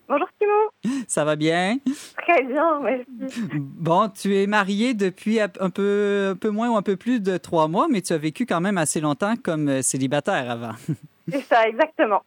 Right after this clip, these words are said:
Speaker 1: Mariée depuis tout juste trois mois et trente-huit ans, donc mariée quand même plutôt sur le tard. Donc, euh,
Speaker 2: Donc,
Speaker 1: l'attente a été longue pour moi.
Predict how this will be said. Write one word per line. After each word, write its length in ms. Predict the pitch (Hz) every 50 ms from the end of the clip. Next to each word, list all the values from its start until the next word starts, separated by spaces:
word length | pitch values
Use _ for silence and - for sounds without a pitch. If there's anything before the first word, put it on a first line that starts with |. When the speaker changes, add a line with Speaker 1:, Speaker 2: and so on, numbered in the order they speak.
| - 214 208
Speaker 1:
Mariée 220 | 226 202 196 254 233
depuis 180 | - - _ _ _ _
tout 100 | - 349
juste 140 | 349 381 349 _ _
trois 160 | - 311 277
mois 380 | 254 254 254 269 285 294 294 294 - -
et 240 | 220 208 208 202 196 -
trente-huit 400 | - 262 254 - - 208 - 240
ans, 100 | 254 277
donc 160 | 226 208 208 -
mariée 260 | 202 196 202 226 226 -
quand 80 | 214 214
même 120 | 226 214
plutôt 240 | _ - 233 - 302 302
sur 80 | - 233
le 100 | 226 208
tard. 300 | - 202 214 247 247 240
Donc, 160 | 214 208 208 _ -
euh, 80 | - - - _ _ _ _
Speaker 2:
Donc, 100 | - 226 254 240 202 127
Speaker 1:
l'attente 340 | 202 175 175 165 311 320 -
a 80 | - 208
été 220 | 202 - - 220
longue 300 | 214 233 277 294 302 262
pour 140 | - 240 214
moi. 140 | 190 -